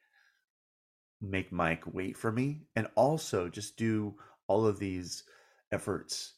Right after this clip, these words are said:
consecutively. We're gonna be two weeks straight of epic climbs. I need to be in shape, whether I'm going by myself or not. So I hope you guys will follow me on this weight loss journey. Now, I did get up to two twenty,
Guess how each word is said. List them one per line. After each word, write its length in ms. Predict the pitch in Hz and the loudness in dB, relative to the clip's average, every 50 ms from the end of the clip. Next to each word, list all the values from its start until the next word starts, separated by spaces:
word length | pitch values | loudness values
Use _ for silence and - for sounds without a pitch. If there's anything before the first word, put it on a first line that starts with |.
| _ _ | _ _
consecutively. 920 | - - 87 - - - - 120 101 - - 107 82 78 76 - 82 87 82 | -8 -8 -6 -6 -8 0 2 2 2 2 -2 -4 -4 -4 -4 -4 -6 -8 -6
We're 100 | 98 98 | -6 -4
gonna 120 | 120 120 | -2 -2
be 80 | 104 90 | -2 -4
two 280 | - - - 127 117 | -6 -6 -4 -2 -2
weeks 320 | 104 104 104 101 - - - | 0 -2 -4 -6 -8 -12 -12
straight 380 | - - - 113 104 90 - - _ _ _ _ _ _ _ - | -6 0 2 2 2 2 0 -6 _ _ _ _ _ _ _ -8
of 160 | 98 101 - - | -8 -8 -4 -2
epic 320 | - 107 - - - - - | -2 -2 0 -2 -6 -6 -6
climbs. 680 | - - 110 110 104 92 78 - - - - - - _ _ _ - - - - _ _ _ - | -4 -2 0 0 0 0 -2 -4 -8 -12 -14 -14 -16 _ _ _ -20 -20 -20 -20 _ _ _ -4
I 60 | 98 | -2
need 280 | 104 110 120 131 135 123 | 0 2 2 2 0 0
to 80 | 113 | -4
be 140 | 87 98 92 | -4 -4 -4
in 120 | 85 78 78 | -4 -6 -6
shape, 420 | - - - - - - - - _ _ _ _ _ _ | -8 -8 -8 -8 -8 -10 -14 -20 _ _ _ _ _ _
whether 240 | 104 110 107 110 110 | 0 2 4 6 6
I'm 120 | 110 107 | 6 4
going 240 | 107 113 107 107 98 | 4 4 4 4 4
by 100 | 104 104 | 4 2
myself 420 | 101 92 90 - - 107 98 - | 2 0 0 4 4 4 4 4
or 60 | - 90 | 2 2
not. 340 | 101 95 82 80 - - _ _ _ _ _ _ _ _ _ _ _ _ _ _ _ _ | 4 4 4 2 -2 -8 _ _ _ _ _ _ _ _ _ _ _ _ _ _ _ _
So 560 | - - 127 117 110 107 107 104 101 101 - _ _ _ _ _ _ _ _ _ _ _ _ _ _ _ _ _ _ - | 2 4 6 8 8 8 6 6 4 2 -4 _ _ _ _ _ _ _ _ _ _ _ _ _ _ _ _ _ _ 4
I 60 | 107 | 4
hope 140 | 120 127 151 | 4 6 8
you 60 | 135 | 10
guys 180 | 123 117 110 | 10 10 8
will 60 | 117 98 | 4 4
follow 320 | - 117 104 101 104 98 | 8 10 10 10 10 8
me 100 | 101 107 | 6 2
on 80 | 101 90 | 0 0
this 160 | 90 85 - | -2 0 2
weight 180 | 107 101 95 | 4 4 4
loss 240 | - 98 87 85 - | 4 4 2 2 0
journey. 520 | - - 113 113 110 110 107 104 107 110 _ _ _ _ _ | -2 0 2 2 2 2 0 -2 -4 -10 _ _ _ _ _
Now, 320 | - 101 95 92 90 87 - - | -4 -2 0 0 0 -2 -2 -2
I 120 | 98 90 | -2 -2
did 440 | 87 - 107 101 101 98 98 - - | 0 2 2 4 4 2 0 -2 0
get 140 | - 107 98 | 2 2 2
up 100 | - - | 2 0
to 100 | 98 85 | -6 -6
two 160 | - - 104 | -4 -6 -6
twenty, 640 | - - - 101 104 104 104 104 107 107 - - | -6 -4 -2 0 0 2 0 0 -2 -4 -8 -14